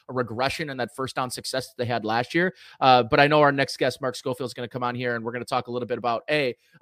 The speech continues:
actually, you know, Bruce, before you and I did this podcast,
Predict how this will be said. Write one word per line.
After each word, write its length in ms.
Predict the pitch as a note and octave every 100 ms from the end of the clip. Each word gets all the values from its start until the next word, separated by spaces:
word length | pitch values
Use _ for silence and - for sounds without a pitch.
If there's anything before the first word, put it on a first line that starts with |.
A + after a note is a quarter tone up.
| C3+
actually, 280 | G3 G#3+ E3
you 80 | F3
know, 100 | F3
Bruce, 220 | E3+ E3+
before 320 | - - B3
you 180 | G3 F3+
and 80 | C#3+
I 340 | C#3+ D#3+ A#2+
did 180 | G#2+ B2
this 120 | B2
podcast, 500 | - A#2+ A2 A#2 G#2+